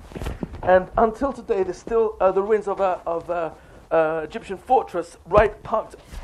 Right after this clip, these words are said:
um, on the beach itself. So it's still very, very compelling. But I'm, again, I'm not sh-, offering you this as the reason why we, our children should believe in the Torah. I'm just sharing with you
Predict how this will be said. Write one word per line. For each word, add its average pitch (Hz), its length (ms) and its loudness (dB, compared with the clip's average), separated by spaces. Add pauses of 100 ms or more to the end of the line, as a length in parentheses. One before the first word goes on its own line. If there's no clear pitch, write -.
(100)
um, 170 320 -4 (300)
on 202 140 2
the 190 60 0
beach 196 220 -8
itself. 170 380 -2
So 151 400 -2
it's - 160 -10
still 208 260 0
very, 196 300 0
very 180 220 -4
compelling. 175 460 -8 (240)
But 185 140 -2
I'm, 208 240 -2
again, 202 440 0
I'm 214 160 0
not 302 180 0
sh-, - 160 -18
offering 240 420 0
you 220 140 -4
this 190 220 -6
as 175 160 -10
the 185 120 -2
reason 220 380 -8
why 208 180 -2
we, 190 320 -12 (160)
our 190 160 0
children 196 260 -6
should 180 200 -16
believe 185 180 -10
in 165 80 -12
the 165 60 -8
Torah. 147 320 -6 (360)
I'm 170 100 -8
just 254 200 -10
sharing 254 400 -4
with 180 180 -6
you 143 200 -10